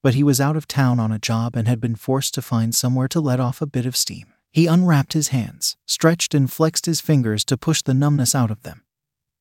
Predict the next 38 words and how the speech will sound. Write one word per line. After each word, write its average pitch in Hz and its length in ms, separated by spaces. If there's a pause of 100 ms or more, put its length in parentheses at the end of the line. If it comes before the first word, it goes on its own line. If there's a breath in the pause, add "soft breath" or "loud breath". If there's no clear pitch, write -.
(140)
then 131 180
reached 156 300
into 123 160
the 104 140
bag 117 320
for 131 160
his 131 200
water. - 440 (120)
Thirst 185 280
quenched, - 500 (140)
he 175 120
stripped - 380
off 165 220
the 143 100
faded 151 400
gray 139 240
sleeveless 139 520
t-shirt 123 520
that 120 140
was 120 160
now 147 180
drenched 147 420
in 120 140
sweat 156 340
and 123 200
tossed 147 340
it 107 80
into 110 220
the 104 120
open 120 300
bag, 110 380 (760)
intending 151 580
to 135 100
pull 147 220
on 123 180
a - 20
fresh - 460
one. 104 180